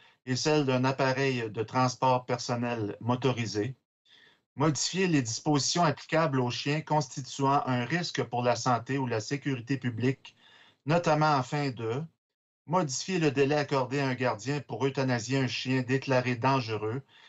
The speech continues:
et celui pour fournir ses observations écrites et produire des documents suivant la réception d'un avis d'intention de la Ville quant à la décision et aux ordonnances à rendre. Prévoir que l'autorité compétente peut saisir le chien dans l'attente d'un examen sommaire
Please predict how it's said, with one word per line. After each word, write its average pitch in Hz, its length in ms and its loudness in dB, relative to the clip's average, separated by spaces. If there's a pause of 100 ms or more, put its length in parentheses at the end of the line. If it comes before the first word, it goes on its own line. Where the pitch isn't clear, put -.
(180)
et 131 100 0
celui 160 380 2
pour 156 220 0
fournir 143 400 4
ses 131 220 -4
observations 135 720 2
écrites 139 400 -2
et 143 60 -4
produire 123 460 0
des 117 140 -2
documents 127 460 2
suivant 131 360 0
la 120 120 2
réception 127 580 -2
d'un 117 180 -2
avis 117 360 -4 (340)
d'intention 120 840 2 (420)
de 113 140 4
la 135 220 4
Ville 120 360 -4
quant 127 200 0
à 123 80 0
la 117 140 2
décision 123 720 -2
et 113 100 -8
aux 110 200 -4
ordonnances 123 680 -2
à 113 140 0
rendre. 98 340 -8 (540)
Prévoir 160 380 2
que 156 100 -2
l'autorité 147 640 0
compétente 131 800 -2
peut 123 220 -4
saisir 143 600 2
le 131 120 2
chien 131 360 0
dans 120 180 2
l'attente 127 480 0
d'un 117 220 -4
examen 127 420 0
sommaire 123 560 0